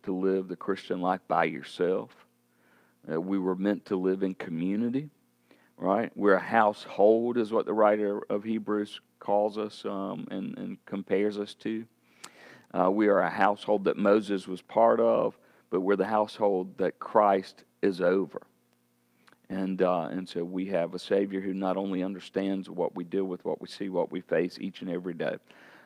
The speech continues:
but is compassionate and full of grace and mercy, um, who mediates for us to the Father.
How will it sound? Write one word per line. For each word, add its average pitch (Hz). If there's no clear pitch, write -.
but 110
is 107
compassionate 98
and 90
full 95
of 90
grace 95
and 90
mercy, 90
um, 98
who 120
mediates 104
for 92
us -
to 101
the 87
Father. 85